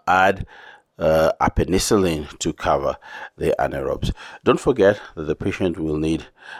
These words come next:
uh, adequate analgesia, and then they will need a splintage of the fracture to prevent further soft tissue damage, uh, and taking the patient for, uh, an X-ray.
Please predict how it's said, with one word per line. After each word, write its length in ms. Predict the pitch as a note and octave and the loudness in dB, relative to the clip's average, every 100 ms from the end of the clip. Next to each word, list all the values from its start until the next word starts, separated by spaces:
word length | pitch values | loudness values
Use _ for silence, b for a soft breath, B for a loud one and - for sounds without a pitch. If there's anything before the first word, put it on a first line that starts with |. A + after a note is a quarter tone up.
| B | B
uh, 380 | - D2+ C#2 - - | -4 -2 0 -2 -2
adequate 420 | D#2 D#2+ - D2+ - | -4 -4 -4 -6 -6
analgesia, 840 | C#2 - - - B2+ B2+ A#2 A#2+ B B | -10 -10 -6 0 2 6 4 4 B B
and 200 | F#2 F2+ | -2 2
then 260 | F#2+ F#2+ F#2 | 4 4 4
they 120 | G2 | 4
will 180 | G2 G2 | 4 4
need 200 | G#2 G2 | 4 4
a 60 | F2 | 2
splintage 640 | - - D3+ C#3+ F2+ - B B B B | -2 0 2 4 0 0 B B B B
of 220 | - D#2 D2 | -2 -2 -2
the 100 | - | -8
fracture 460 | - C#3 - B2+ | 2 2 2 -4
to 120 | - | -4
prevent 460 | G2+ D#2+ E2+ F2 F2 B B B | -8 -4 0 0 -2 B B B
further 280 | - F2 C#2+ | 2 4 4
soft 280 | D#2+ D2+ D#2+ | 0 -2 -2
tissue 300 | D#2 D2 C#2+ B B _ | -4 -4 -8 B B _
damage, 520 | F#2+ G#2 A#2 C3 - - B B B E2 | 4 6 6 2 0 -10 B B B -6
uh, 40 | |
and 360 | D2+ B1 D#2+ - | -2 0 -2 0
taking 300 | F2+ - E2 | -2 0 -2
the 100 | E2 | 0
patient 500 | - E2 E2+ D#2+ D2 | 0 0 0 -2 -4
for, 520 | - F2+ F2+ F2 - - B B - | 0 4 4 4 -4 -18 B B -12
uh, 380 | - D#2 D2+ D2+ - | -4 0 0 -2 -2
an 340 | C#2+ D2+ D2 - - _ B B _ | -2 0 -2 -10 -20 _ B B _
X-ray. 560 | E2+ - - - G#1+ | -4 -4 -6 -4 -4